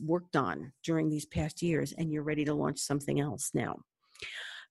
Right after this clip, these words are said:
The area in question is an Aries. So that's fire, it's initiation, it's the warrior energy, it's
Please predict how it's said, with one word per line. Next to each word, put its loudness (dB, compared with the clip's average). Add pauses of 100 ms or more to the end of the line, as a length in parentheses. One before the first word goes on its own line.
The 6
area 12
in 6
question 8
is 10
an 6
Aries. 8
So 6
that's 2
fire, 10 (460)
it's 0
initiation, 10 (420)
it's 8 (100)
the 8
warrior 12
energy, 12 (540)
it's 12